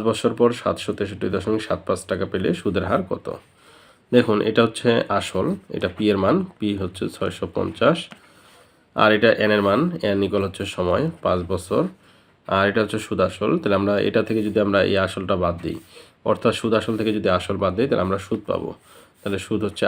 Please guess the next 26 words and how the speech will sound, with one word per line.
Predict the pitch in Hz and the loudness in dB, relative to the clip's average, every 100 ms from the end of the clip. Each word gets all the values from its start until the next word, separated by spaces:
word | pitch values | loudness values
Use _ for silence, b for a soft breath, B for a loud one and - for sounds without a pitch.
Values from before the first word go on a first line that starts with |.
| 92 | 4
আই, | 110 180 - b b _ - | 4 0 -4 b b _ -2
আই | 107 107 | 0 2
ইকুয়াল | 117 107 | 0 0
হচ্ছে | 104 101 | 0 0
এটা | 98 95 | 0 -2
থেকে | 95 | -2
এটা | 90 170 123 | 0 2 2
মাইনাস, | 87 - - - b b b | 0 -2 -8 -20 b b b
তাহলে | 104 92 | -6 -2
সাতশো | - - - 110 | -2 0 0 -2
তেষট্টি | 95 98 104 | -4 -4 -4
দশমিক | 95 101 101 - | -4 -4 -4 -6
সাত | 95 | -4
পাঁচ | 104 92 | -6 -4
থেকে | 101 95 | -4 -4
যদি | 98 | -2
আমরা | 98 95 | -2 -4
ছয়শো | 98 95 90 | -6 -8 -4
পঞ্চাশ | 95 90 87 95 | -4 -4 -4 -2
মাইনাস | 92 90 - | -2 -4 0
করি, | 120 196 B B B B - | 0 0 B B B B -2
তাহলে | 98 98 101 | 0 0 0
পাবো, | 92 95 92 - - b b b | 0 0 -2 -6 -16 b b b
তাহলে | - 98 | -6 -4
একশো | 87 95 | -4 -6
তেরো | 101 | -2